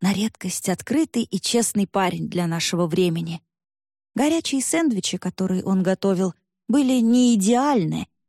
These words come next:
но сделаны с любовью и напоминали какой-то вкус из прошлого. Я правда считаю, что блюдо много рассказывает о человеке, который его приготовил. Но сегодня мне было некогда расслабляться.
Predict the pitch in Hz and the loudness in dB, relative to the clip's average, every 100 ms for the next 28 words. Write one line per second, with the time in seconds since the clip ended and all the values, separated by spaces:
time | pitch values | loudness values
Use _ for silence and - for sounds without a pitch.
0 | - 330 294 240 302 277 254 247 226 240 | -2 0 0 2 2 4 2 2 2 2
1 | 202 214 160 139 151 - _ 196 170 180 | 4 2 2 -4 -10 -14 _ 0 0 0
2 | 170 180 233 254 208 - 202 - 285 - | 0 2 2 0 -2 -6 -8 -4 -4 -4
3 | 226 - 262 262 226 208 - 220 180 - | -8 -6 -4 -2 -2 -4 -4 -2 0 -2
4 | - 139 - - _ _ _ _ _ _ | -8 -12 -14 -18 _ _ _ _ _ _
5 | _ _ 302 320 330 214 170 - - - | _ _ -2 0 0 0 0 -2 -2 0
6 | 190 180 170 - 165 156 190 294 240 165 | 0 0 -4 -2 -2 0 2 4 2 0
7 | 156 - _ 214 269 330 208 190 175 - | -2 -10 _ 2 4 4 2 0 -4 -4
8 | 220 196 165 170 165 180 - 190 190 233 | -2 -2 0 -2 -2 -4 -2 0 2 2
9 | 311 254 226 _ - 220 240 220 190 170 | 0 0 -4 _ -4 0 2 2 2 0
10 | 170 - 180 165 170 - 127 - - _ | -2 -2 -2 -2 -4 -6 -8 -10 -12 _
11 | _ _ _ _ _ _ _ _ _ _ | _ _ _ _ _ _ _ _ _ _
12 | - 240 240 247 233 247 233 208 214 233 | 0 2 2 0 0 2 2 2 2 2
13 | 202 220 220 226 247 220 180 180 175 - | 4 4 4 4 2 -2 -2 -2 -2 -2
14 | 175 175 160 147 - 165 | 0 2 0 -2 -8 -10